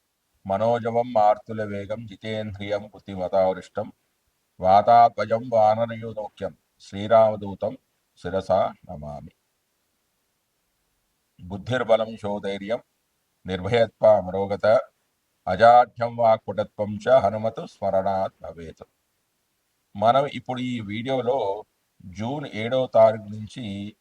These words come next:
ఏ-, ఇరవై రెండవ తారీఖు వరకు బుధుడు, గురువు కలిసి ఒకే రాశిలో స్థితి చెంది ఉన్నారు. అంటే ఏ రాశి అది? మిథున రాశిలో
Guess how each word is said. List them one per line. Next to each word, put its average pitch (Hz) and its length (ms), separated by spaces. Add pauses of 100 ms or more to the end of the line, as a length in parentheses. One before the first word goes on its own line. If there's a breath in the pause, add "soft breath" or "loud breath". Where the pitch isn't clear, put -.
(640)
ఏ-, 98 220 (280)
ఇరవై 110 340
రెండవ 117 260 (100)
తారీఖు 98 340
వరకు 92 300 (1040)
బుధుడు, 127 540 (480)
గురువు 117 360 (340)
కలిసి 110 400 (960)
ఒకే 127 260 (100)
రాశిలో 113 380 (120)
స్థితి 117 320
చెంది 101 340
ఉన్నారు. 90 300 (120)
అంటే 98 180 (140)
ఏ 110 120
రాశి 110 280
అది? 98 180 (580)
మిథున 104 380 (160)
రాశిలో 104 420